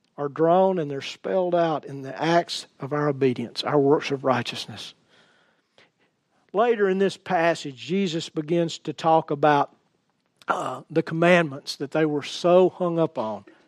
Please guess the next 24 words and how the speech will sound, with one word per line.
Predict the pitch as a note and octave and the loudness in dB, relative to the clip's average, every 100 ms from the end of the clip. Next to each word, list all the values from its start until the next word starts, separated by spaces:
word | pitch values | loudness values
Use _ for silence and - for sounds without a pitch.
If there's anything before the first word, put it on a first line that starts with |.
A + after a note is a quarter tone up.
| _ _ _ _ _ _ _ _ _ _ _ _ _ _ _ _ _ | _ _ _ _ _ _ _ _ _ _ _ _ _ _ _ _ _
He | F#3 | -2
says | - B3+ A#3 | 4 2 2
things | - A3+ F#3+ | 0 0 2
like, | G3+ E3+ | 2 0
"You've | G3+ A#3+ A3+ | 2 2 0
heard | - A3+ B3 A#3 | -4 0 2 2
it | - | 0
said, | - - G3+ F3+ B2 F#2 - _ _ _ _ _ _ _ _ _ | -4 -2 2 2 0 -6 -20 _ _ _ _ _ _ _ _ _
'Don't | D#3 A#3 C#4 | 0 0 2
murder, | C4+ C4+ A#3 A#2 - _ _ _ _ _ _ _ _ _ | 2 4 2 -2 -10 _ _ _ _ _ _ _ _ _
don't | D3 F3+ B3 | 0 2 2
commit | - A3+ A#3 | -2 0 0
adultery, | G#3+ F3 D3+ C3+ | 2 0 -2 -2
don't | C3+ G#3 B3 | 0 2 4
make | C4+ A#3 | 2 2
vows | F3+ A3+ A#3 F3 | 2 4 4 0
you | F3+ | -6
can't | - G3+ F3+ - | -4 -4 -4 -8
keep, | E3+ C#3 A2+ _ _ _ _ _ _ | -8 -8 -12 _ _ _ _ _ _
an | D3+ | -2
eye | F#3 A#3 B3 | 2 4 2
for | B3 A3+ | 2 2
an | G#3+ | 4
eye, | F#3+ C#3 G#2+ | 2 2 -4